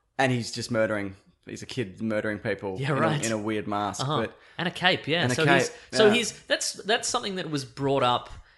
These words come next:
Speaker 2: when the Man of S-, well, I think when Man of Steel came out the first time.
Speaker 1: Yeah.
Speaker 2: Which was,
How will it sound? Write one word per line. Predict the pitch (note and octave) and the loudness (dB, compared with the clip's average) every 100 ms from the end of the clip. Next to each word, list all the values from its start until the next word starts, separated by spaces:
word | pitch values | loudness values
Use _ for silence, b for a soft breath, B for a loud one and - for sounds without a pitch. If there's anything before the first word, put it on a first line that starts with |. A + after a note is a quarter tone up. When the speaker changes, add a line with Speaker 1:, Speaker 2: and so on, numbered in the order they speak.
| b b | b b
Speaker 2:
when | A#2+ B2 C3+ C3 | -10 0 2 2
the | C3 | -2
Man | B2 A#2+ | 0 0
of | A#2 | 0
S-, | - - A#2+ | -4 -6 -6
well, | A#2+ | -6
I | |
think | C3+ B2+ | -6 -6
when | A#2+ | -4
Man | A#2+ A#2 | -2 -2
of | A2 | -4
Steel | - B2 A#2+ | -4 -4 -6
came | B2+ A2 G#2+ | -6 -6 -4
out | G#2+ | -8
the | - | -10
first | - A#2+ A#2 | -4 -4 -4
time. | - G2+ F#2+ F2+ - | -6 -8 -8 -12 -6
Speaker 1:
Yeah. | A#2+ A2 G2 | -2 -2 -2
Speaker 2:
Which | - B2+ - | -8 -8 -4
was, | C3 B2 A2+ - | -4 -4 -6 -10